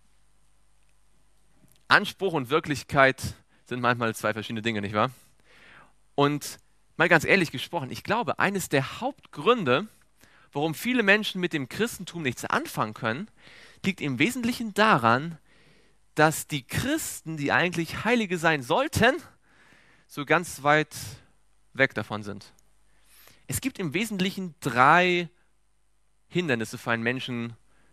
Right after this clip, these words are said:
überhaupt jemals ernsthaft darüber nachzudenken, Christ zu werden. Das erste ist, die Bibel ist nicht vertrauenswürdig. Das zweite ist, die Christen machen so viel Unfug und haben so viel Unfug getrieben in der Geschichte. Und drittens,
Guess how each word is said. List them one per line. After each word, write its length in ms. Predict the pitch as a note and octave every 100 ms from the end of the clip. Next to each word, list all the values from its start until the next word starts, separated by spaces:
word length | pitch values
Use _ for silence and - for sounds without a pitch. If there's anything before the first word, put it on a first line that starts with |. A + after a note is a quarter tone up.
| _ _
überhaupt 380 | A#2+ A#2 C#3 -
jemals 320 | C#3 C3 A#2+
ernsthaft 400 | B2 C3 B2+ -
darüber 140 | A2+
nachzudenken, 800 | A2 A#2 - A#2+ G#2+ A2 A2 G#2+ -
Christ 240 | - A#2 -
zu 80 |
werden. 180 | G2 - _ -
Das 80 |
erste 280 | - D#3+ -
ist, 240 | G3 - - _ _ _
die 80 | B2+
Bibel 300 | A#2+ C#3+ C#3
ist 480 | A2 B2 - - - _ _
nicht 140 | A#2
vertrauenswürdig. 560 | - A2+ A2 G#2+ G2+ B2
Das 140 | -
zweite 300 | - C3+ D3+
ist, 220 | E3+ E3+ - - _ _ -
die 80 |
Christen 360 | A#2+ D#3+ E3 D3+
machen 200 | C#3 C#3
so 120 | C3
viel 100 | C3+
Unfug 460 | C3 G3 A#3+ C#4+ - _ _ _ -
und 120 | B2+
haben 180 | D3 D#3
so 80 |
viel 120 | C#3 D#3
Unfug 280 | F#3+ G3
getrieben 360 | D#3 - F#3+ G3
in 60 | F3+
der 100 | D3
Geschichte. 480 | C#3+ G#3 - C#4+ - _ _ _ _
Und 260 | - C#3 -
drittens, 640 | E3+ G#3+ A#3 - -